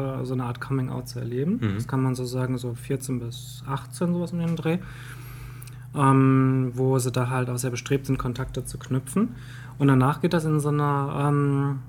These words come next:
Speaker 1: ja, ich will's jetzt nicht Normalität nennen, aber es, es mischt sich so, es geht ein bisschen unter. Es ist nicht so das Vordergründige, wie das vielleicht früher noch der Fall war, wo man gesagt hat, okay, ich bin jetzt schwul und ich muss das auch mit allem irgendwie zum Ausdruck bringen, was halt, äh, ich so bieten kann.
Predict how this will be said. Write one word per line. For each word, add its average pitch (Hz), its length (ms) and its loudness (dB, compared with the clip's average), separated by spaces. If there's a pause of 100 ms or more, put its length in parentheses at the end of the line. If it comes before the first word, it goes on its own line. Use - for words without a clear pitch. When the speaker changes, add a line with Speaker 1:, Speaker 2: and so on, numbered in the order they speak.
(460)
Speaker 1:
ja, 131 120 -4
ich 127 140 -6
will's 135 160 -2
jetzt 127 160 -4
nicht 131 100 -2
Normalität 127 680 -2
nennen, 160 320 0
aber 139 500 0
es, 135 100 -4
es 143 300 -4
mischt 156 400 2
sich 127 120 -4
so, 127 100 -4
es 123 100 -6
geht 151 160 -4
ein 156 60 0
bisschen 151 160 0
unter. 147 240 0
Es 123 100 -4
ist 135 140 -6
nicht 156 120 0
so 151 120 0
das 135 120 -2
Vordergründige, 156 720 0
wie 143 60 -2
das 131 160 -6
vielleicht 139 240 -4
früher 139 320 0
noch 123 160 -2 (160)
der 131 80 -8
Fall 123 340 -8
war, 123 140 -8
wo 127 60 -10
man 127 140 -2
gesagt 127 200 -6
hat, 131 80 -6
okay, 123 160 -8
ich 135 60 -8
bin 131 100 -2
jetzt 117 120 -8
schwul 170 300 0
und 147 80 0
ich 127 120 -4
muss 143 120 -2
das 131 160 -6
auch 127 120 -6
mit 131 140 -6
allem 139 260 -2
irgendwie 147 200 0
zum 139 140 -8
Ausdruck 127 500 -6
bringen, 135 360 2 (640)
was - 480 2
halt, 131 400 0
äh, 131 280 -4
ich 123 120 -8
so 131 100 -4
bieten 139 380 -2
kann. 123 360 -4